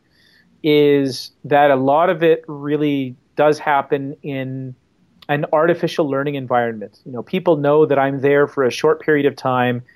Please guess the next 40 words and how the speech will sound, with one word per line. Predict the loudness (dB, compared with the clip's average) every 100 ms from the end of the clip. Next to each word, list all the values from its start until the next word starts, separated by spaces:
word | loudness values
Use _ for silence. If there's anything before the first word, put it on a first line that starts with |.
| _
They | -2
have | 0 0
this | -2
picture | -2 -4 -2 -2
in |
their | 0 -2
head | -2 -4
that | -2
they're | -4
supposed | -6 -6 -6 -6 -4
to, | -2 -2 -4 _ -4
they're, | -2
they're | 0 0
supposed | 0 0 0 -2
to |
squeeze | -8 -6 -2 0 2
as | 0 0
much | 0 0 -2 -6 -10
new | -4 2 4
information | 2 0 -2 -2 -2
out | -2
of | 0
me | -4
as | -4
possible. | -2 0 0 -2 -2 -2 -10 -10 -4
And | 0
so | 2
the | 4 4
idea | 4 2 2 2
of | 2
having | 2 0 -2
six | -6 -10 -10
people | -12 -6 -4
sitting | -2 -4 -2
around | -2 -2 -4 -8 -12 -12
a |
projector | -8 -4 0 -2 0 0 0
in | -2
a | -8
room, | -4 -4 -4 -8